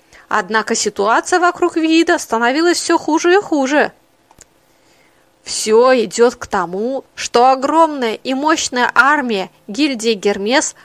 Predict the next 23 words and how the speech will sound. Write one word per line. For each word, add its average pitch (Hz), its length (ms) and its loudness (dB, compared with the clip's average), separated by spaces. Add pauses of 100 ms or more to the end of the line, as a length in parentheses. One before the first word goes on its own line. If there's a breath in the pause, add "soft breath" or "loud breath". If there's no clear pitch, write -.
(160 soft breath)
подомнет 285 600 2
под - 180 -4
собой 311 360 2
весь 320 200 0
континент. 330 640 -2 (560 soft breath)
А 208 120 0
ведь 214 200 2
огромная 269 640 2
власть 349 420 2
будет 214 360 -4
дарована 269 560 2
тому, 311 480 2 (160 loud breath)
кто 208 200 -4
станет 233 460 -2
первым 320 420 0
императором 302 720 0
всего 202 320 0
континента. 240 760 -4 (680 soft breath)
Это 196 240 0
было 339 500 4 (200 loud breath)
обещание 339 580 0
корпорации 302 640 -2
Юникорн 277 720 -2